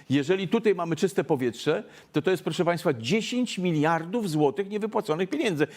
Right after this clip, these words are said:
Myślicie, że oni nie wypłacają, bo ich nie mają? Nie, te pieniądze są. Ale zmieniono zasady gry podczas gry. I, e, no i teraz wszyscy ci, którzy wymyślili sobie te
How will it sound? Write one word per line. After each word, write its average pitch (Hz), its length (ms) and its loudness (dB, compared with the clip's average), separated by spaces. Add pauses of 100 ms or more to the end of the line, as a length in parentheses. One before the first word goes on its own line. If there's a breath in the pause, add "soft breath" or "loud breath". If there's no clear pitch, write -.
(160 loud breath)
Myślicie, 160 380 0
że 160 220 2 (460 loud breath)
oni 190 200 4
nie 185 100 4
wypłacają, 165 440 0
bo 143 80 2
ich 117 120 -4
nie 135 60 0
mają? 123 300 2
Nie, 285 280 2
te 170 120 0
pieniądze 226 380 0
są. 117 380 0 (760 soft breath)
Ale 165 380 4 (260)
zmieniono 208 800 0
zasady 208 500 0
gry 208 220 0
podczas 220 400 2
gry. 175 320 0 (1600 soft breath)
I, 190 220 0 (540)
e, 196 40 -6
no 180 160 2
i 208 100 0
teraz 240 280 2
wszyscy 269 360 -2
ci, 180 200 -2
którzy 151 300 0
wymyślili 196 520 0
sobie 120 320 0
te 160 320 0